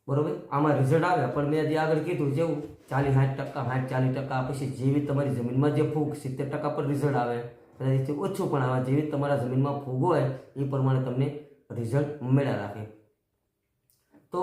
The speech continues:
પછી તમે જુઓ તો વધારે ભાગ ચણા છે, જીરું છે,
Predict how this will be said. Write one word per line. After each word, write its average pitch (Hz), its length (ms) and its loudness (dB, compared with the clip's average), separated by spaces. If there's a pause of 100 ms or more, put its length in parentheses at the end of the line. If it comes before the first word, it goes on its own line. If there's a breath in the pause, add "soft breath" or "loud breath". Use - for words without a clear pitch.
(120)
પછી 185 240 0
તમે 190 260 4
જુઓ 180 240 2 (320)
તો 170 120 0
વધારે 160 380 4
ભાગ 160 280 2 (420)
ચણા 147 380 2
છે, 143 120 2 (200)
જીરું 127 360 -2
છે, 139 200 -2